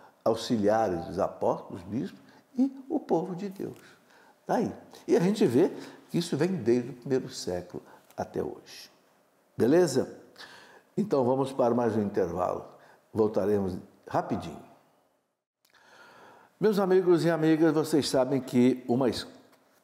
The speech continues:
uma escola se faz com livros, né? É impressionante que tudo evolui nesse mundo, né? Mas o velho livro continua,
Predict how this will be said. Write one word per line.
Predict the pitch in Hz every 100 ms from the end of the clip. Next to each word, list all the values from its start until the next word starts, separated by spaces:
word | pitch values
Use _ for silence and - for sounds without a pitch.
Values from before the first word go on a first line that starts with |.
| _ _ -
uma | 110
escola | - - 117 123 104
se | - 110
faz | - 110 110 -
com | - 107 104 - -
livros, | 101 123 147 92 87 87 - - - - -
né? | 107 135 143 - _ _ - - _ - -
É | 87 92 - _ - - -
impressionante | 113 135 123 131 107 135 131 113
que | - 113 98 85 - _ _ _ -
tudo | 254 202
evolui | 156 131 139 147
nesse | 117 - 98
mundo, | 110 160 110
né? | 117 170 - - - _ -
Mas | 151 143
o | 160
velho | 104 135 143 139
livro | 117 120 117
continua, | 127 139 127 180 139 104 107